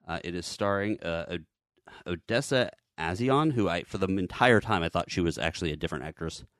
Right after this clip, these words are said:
who's in the, uh, the Goldbergs. He plays, like, someone's sister, and it, she looks exactly like that person. But anyway, she's the main character. She is a recovering drug addict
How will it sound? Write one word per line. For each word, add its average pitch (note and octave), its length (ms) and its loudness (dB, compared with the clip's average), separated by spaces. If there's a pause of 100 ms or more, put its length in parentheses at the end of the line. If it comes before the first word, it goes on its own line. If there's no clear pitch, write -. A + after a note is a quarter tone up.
(480)
who's E2 200 -10
in D#2+ 340 -4
the, D#2 320 -8 (180)
uh, - 120 -8 (1400)
the F#2+ 100 -4
Goldbergs. F2+ 480 2
He - 80 -10
plays, D2+ 280 -8
like, D2 120 -16 (1120)
someone's F2 360 -4
sister, E2+ 460 -4
and C#2 520 -6
it, - 180 -8 (240)
she - 220 0
looks F#2+ 180 2
exactly E2+ 500 -2
like D2+ 200 -6 (480)
that - 120 -14
person. - 320 -14
But D#2 160 -8 (680)
anyway, F#2+ 260 -6
she's A2+ 220 -6
the G#2+ 80 -2
main F#2+ 200 0
character. F#2+ 480 -2
She F#2+ 180 -10
is F2 180 -10
a F2 160 -4
recovering F2+ 460 -4
drug F#2+ 220 4
addict F2 500 0